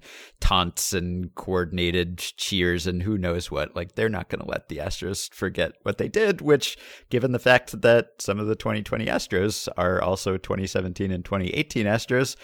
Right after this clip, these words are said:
is, I think, fair and reasonable. <laughs> So those players didn't get suspended or directly punished, but fans will attempt to punish them in other ways.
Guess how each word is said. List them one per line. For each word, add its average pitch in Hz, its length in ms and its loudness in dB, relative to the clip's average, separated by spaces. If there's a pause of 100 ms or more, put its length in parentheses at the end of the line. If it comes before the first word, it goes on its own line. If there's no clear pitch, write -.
(280)
is, 104 560 -4
I 101 180 4
think, 110 280 -4
fair - 160 2
and 120 260 4
reasonable. 95 520 0
<laughs> 107 120 -8
So 92 420 2 (300)
those 95 160 0
players 101 380 4
didn't 95 300 -4
get - 360 0
suspended 113 760 2
or 98 240 2
directly - 460 -4
punished, 101 520 0 (120)
but 92 420 2
fans - 480 -4
will 92 280 0 (120)
attempt 90 400 -4
to 90 80 -8
punish 90 340 -4
them 92 300 -2
in 85 140 -4
other 90 200 -2
ways. 92 280 -4